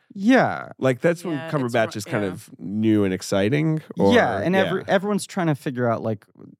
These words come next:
Speaker 1: how far can this guy go? What can we do with him? But he, yes, I think had just started to, like, break out in terms of
Speaker 2: Right.
Speaker 1: the leading man of his generation.
Speaker 2: And, uh, so,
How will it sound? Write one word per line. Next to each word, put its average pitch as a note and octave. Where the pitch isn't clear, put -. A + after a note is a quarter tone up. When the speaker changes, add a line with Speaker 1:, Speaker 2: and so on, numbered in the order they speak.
Speaker 1:
how E3
far D#3
can C#3
this B2+
guy A2+
go? G#2+
What G#2+
can A2
we F#2+
do -
with -
him? -
But D3
he, C#3
yes, C3
I C#3+
think C#3
had B2
just -
started A#2
to, A2+
like, G#2+
break A2+
out G#2
in G#2+
terms G#2
of A2+
Speaker 2:
Right. G2
Speaker 1:
the A2
leading G#2
man G2
of A#2+
his G2
generation. -
Speaker 2:
And, G#2
uh, F#2+
so, G2